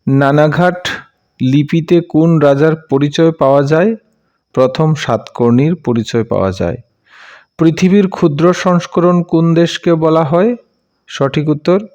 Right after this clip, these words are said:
ভারতবর্ষকে। নেক্সট কোয়েশ্চেন, কোন লিপি থেকে আর্যদের কথা জানা যায়? সঠিক উত্তর বোঘাজকই লিপি থেকে আর্যদের কথা জানা যায়।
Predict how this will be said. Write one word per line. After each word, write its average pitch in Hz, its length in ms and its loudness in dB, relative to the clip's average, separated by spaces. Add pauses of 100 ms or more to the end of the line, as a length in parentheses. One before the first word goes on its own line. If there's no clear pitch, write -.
(140)
ভারতবর্ষকে। 127 920 -4 (640)
নেক্সট 127 260 -4
কোয়েশ্চেন, 165 500 -2 (760)
কোন 196 240 2
লিপি 180 320 2
থেকে 190 420 2 (120)
আর্যদের 160 540 0
কথা 156 380 0
জানা 165 300 0
যায়? 196 320 0 (840)
সঠিক 143 380 -2
উত্তর 180 320 2
বোঘাজকই 165 800 0
লিপি 143 320 -2
থেকে 147 340 -2
আর্যদের 127 480 0
কথা 117 340 -2
জানা 101 300 -2
যায়। 110 220 -6